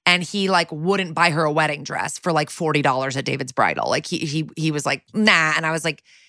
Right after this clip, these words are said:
"Yeah, this show makes me feel bad." Like, ma-, but maybe that was a bad episode. I know I have friends with ninety Day podcasts. I know it's, like, a huge phenomenon and people love it. But it just, like, that first episode I caught, I was like, "This feels like a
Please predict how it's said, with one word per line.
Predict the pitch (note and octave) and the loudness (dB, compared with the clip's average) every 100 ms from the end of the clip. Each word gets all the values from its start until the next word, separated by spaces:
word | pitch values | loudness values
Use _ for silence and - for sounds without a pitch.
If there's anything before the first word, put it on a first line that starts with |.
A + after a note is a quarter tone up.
| _ _ - | _ _ -12
"Yeah, | F#3 G#3+ A3+ G3+ F#3+ | -4 2 6 6 2
this | F3 G#3+ - - | -2 -4 -4 -8
show | - C4+ | -2 0
makes | B3 A3 F#3+ | 0 -4 -8
me | |
feel | D#3 D3+ E3 | -8 -6 0
bad." | A#3 C4+ D4 D4 | 2 2 2 2
Like, | A3 F3 | 2 2
ma-, | A#3 A#3 | -2 -2
but | A#3+ | 0
maybe | B3+ A#3+ | 0 4
that | A3+ | 2
was | F#3 F3+ | 2 0
a | |
bad | E3+ E3 | 2 2
episode. | D#3 F3 - G3+ | 0 -4 -2 2
I | F#3+ | 2
know | G3 F#3+ - - - | 2 -2 -4 -16 0
I | G#3 | 2
have | G#3+ | 2
friends | - G3 G#3 G#3+ | 0 4 4 2
with | G#3 G#3 | -4 0
ninety | G3+ G3 G3+ | 0 0 -2
Day | G3+ | -2
podcasts. | F3+ F#3 F#3+ F#3 F3+ F#3 - | 0 0 0 0 0 0 -4
I | - F3+ | -2 0
know | F3+ F#3 | 2 0
it's, | F#3 | 0
like, | F#3 F#3 | -4 -4
a | |
huge | D#3+ F#3 F3 - _ - - | -6 -6 -6 -8 _ -20 -18
phenomenon | - G3+ C#4+ A#3 F#3 F3+ F3 | 0 2 4 2 0 0 0
and | D#3+ | -4
people | F#3+ F3 F#3 | -6 -4 2
love | A3+ F3 | 2 2
it. | C3+ E3 | -4 -2
But | F#3 D#3+ C#3+ - | 0 0 0 -8
it | E3+ - | -10 -6
just, | F#3+ - - | -8 -8 -4
like, | F3+ E3+ | -4 0
that | F3+ - | 0 2
first | F#3+ F3+ | -2 -2
episode | D#3+ F3 E3+ F3 | -6 -6 -4 -2
I | F3+ | -2
caught, | F#3 F3+ | 0 0
I | F3 | 0
was | E3+ F3+ | -4 -6
like, | E3+ _ - - _ - | -6 _ -20 -20 _ -4
"This | F#3 G3 - | -2 -2 -6
feels | - - G3 F#3+ E3+ F#3+ | -10 -2 2 2 0 0
like | F3+ | 0
a | F3 | 0